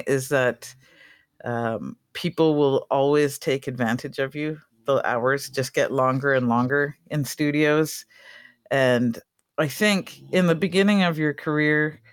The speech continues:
it's amazing because the more hours you have, the more experience you have. So you take everything, you wanna do everything. And, and we had to do time cards at Manta. So I would say on average, I was doing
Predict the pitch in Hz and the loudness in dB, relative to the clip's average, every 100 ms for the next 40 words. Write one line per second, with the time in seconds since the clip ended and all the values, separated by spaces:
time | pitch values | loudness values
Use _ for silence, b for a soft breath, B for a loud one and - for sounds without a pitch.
0 | b b _ - - 160 156 170 175 156 | b b _ -10 -4 -2 2 2 0 -2
1 | 143 135 143 143 139 131 147 143 147 147 | -4 -4 -4 -4 -8 -6 -6 -2 0 0
2 | 143 139 143 135 151 139 139 135 131 127 | 0 0 0 -2 -2 -2 -4 -2 -2 -2
3 | 123 - 147 147 175 220 175 180 180 190 | -2 -6 -6 -4 -4 -8 -6 -2 0 -2
4 | 170 - _ _ _ _ _ - 156 147 | -6 -16 _ _ _ _ _ -4 -2 -2
5 | 135 165 156 147 151 135 165 151 139 143 | -2 -2 0 0 -2 -4 -2 0 0 0
6 | 139 135 135 131 139 - 135 139 135 120 | 0 0 0 0 -4 -2 -2 0 0 0
7 | 117 160 B B B B B _ - 131 | -2 -6 B B B B B _ -6 -4
8 | 131 143 190 208 170 160 151 139 151 147 | -2 0 2 0 0 -4 -4 -2 -4 0
9 | 147 131 135 107 123 120 131 - 131 127 | -2 0 -2 0 0 0 -2 0 2 4
10 | 127 - 151 147 143 - 135 135 - 123 | 4 2 0 0 -2 0 2 2 0 -2
11 | 123 - 123 123 127 127 120 123 - 135 | -4 -4 -4 -2 -4 -2 -2 -4 -8 -6
12 | 135 127 123 | -4 -4 -6